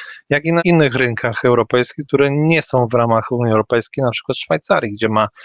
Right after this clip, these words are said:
wielu klientów. Tak musiałby te licencje uzyskiwać oddzielnie na terenie państwa Unii Europejskiej, oddzielnie później na terenie każdego z innych państw, czy to skandynawskich, na których ma zamiar działać, czy też Szwajcarii chociażby, na którym rynku działa.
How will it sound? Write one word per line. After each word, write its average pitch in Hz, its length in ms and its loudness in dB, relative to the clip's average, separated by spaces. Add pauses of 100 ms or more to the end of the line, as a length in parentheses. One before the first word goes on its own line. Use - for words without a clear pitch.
(260)
wielu 120 260 2
klientów. 117 500 -2
Tak 131 140 -2
musiałby 127 360 -2
te - 120 -2
licencje 127 480 -2
uzyskiwać 127 580 -2 (240)
oddzielnie 127 560 0
na 117 100 0
terenie 120 320 2
państwa 120 420 -2
Unii 120 120 2
Europejskiej, 120 560 2
oddzielnie 113 400 0
później 113 340 -4 (100)
na 110 100 -2
terenie 110 320 0
każdego 107 420 -2
z - 200 -10 (300)
innych 127 320 2
państw, - 560 -4
czy - 60 -12
to 117 100 -2
skandynawskich, 113 640 -2
na 113 120 -2
których 110 340 -4
ma 110 100 0
zamiar 110 380 0
działać, 107 360 2 (400)
czy 127 100 -6
też 123 120 -2
Szwajcarii 113 520 -2
chociażby, 110 480 -4
na 107 120 -2
którym 110 280 -2
rynku 107 260 -2
działa. 101 400 2